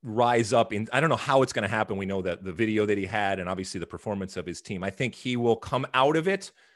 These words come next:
uh, again with a positive feeling as to this is a guy that can do more with less,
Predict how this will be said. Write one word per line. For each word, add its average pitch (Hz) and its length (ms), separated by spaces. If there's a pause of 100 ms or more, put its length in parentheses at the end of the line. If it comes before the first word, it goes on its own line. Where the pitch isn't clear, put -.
(480)
uh, - 160
again 143 640 (120)
with 120 160
a 107 120
positive 131 640
feeling 104 560
as 104 360
to 101 420
this 127 240
is 127 180
a 107 140
guy 104 500 (240)
that 107 200
can 101 180
do 98 180
more 113 400
with 117 240
less, 98 560